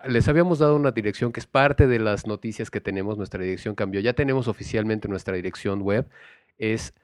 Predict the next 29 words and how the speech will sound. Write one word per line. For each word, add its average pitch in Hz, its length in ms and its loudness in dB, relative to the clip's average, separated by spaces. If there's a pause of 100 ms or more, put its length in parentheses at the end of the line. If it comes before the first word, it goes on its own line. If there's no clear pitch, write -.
(260)
zen 170 520 4 (520)
guion 127 400 4 (680)
runners 127 560 6
punto 113 340 -2
com. 139 280 4 (100)
Ahí 117 240 2
es 117 340 -2
nuestra 110 260 -6
nueva 110 240 -2
página 107 280 -6
web. 123 320 4 (480)
También 127 400 4
nos 135 120 0
pueden 123 200 2
escribir 113 420 0
a 110 300 0
podcast 139 600 2
arroba 117 560 2
zen 123 360 0
guion 107 280 0
runners 104 400 0
punto 101 320 -10
com. 143 280 -2 (600)
Pueden 139 260 6
encontrarnos 120 600 2
en 101 120 -2
Twitter 117 400 0
como 110 460 2
arroba 123 600 2